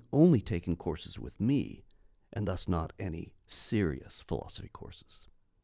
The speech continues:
When I finished my account, my colleague from the psychology department simply said, "So you know what it's like to be a minority in the academic world."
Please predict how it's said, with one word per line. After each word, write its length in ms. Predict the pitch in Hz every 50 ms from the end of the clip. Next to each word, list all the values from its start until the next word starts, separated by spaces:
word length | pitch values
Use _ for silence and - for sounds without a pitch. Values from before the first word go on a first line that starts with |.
| _ _ _ _ _ _ _ _ _ _ _ _ _ - - - - -
When 140 | - 190 226
I 80 | 254 240
finished 400 | - 285 269 254 202 - - -
my 160 | 113 87 69
account, 420 | 65 - - 76 87 87 - -
my 140 | - 113 113
colleague 340 | - - 156 156 147 117 -
from 160 | - 110 95
the 80 | 87 80
psychology 560 | - 80 - - - 127 135 104 85 - 64
department 400 | - - - 87 - 82 101 -
simply 300 | - 107 90 - 85 85
said, 280 | - - 85 78 - - - - - - - _ - -
"So 240 | - - - 226 247
you 180 | 254 277 269 247
know 160 | 185 110 90
what 140 | 82 80 76
it's 180 | - - -
like 240 | - 147 214 269 -
to 80 | - 82
be 140 | 85 82
a 60 | 78 71
minority 560 | 73 76 80 80 82 82 85 85 82 82 78
in 80 | 80
the 100 | 85 92
academic 500 | 82 73 - - - - - - - -
world." 360 | - - 52 - - - -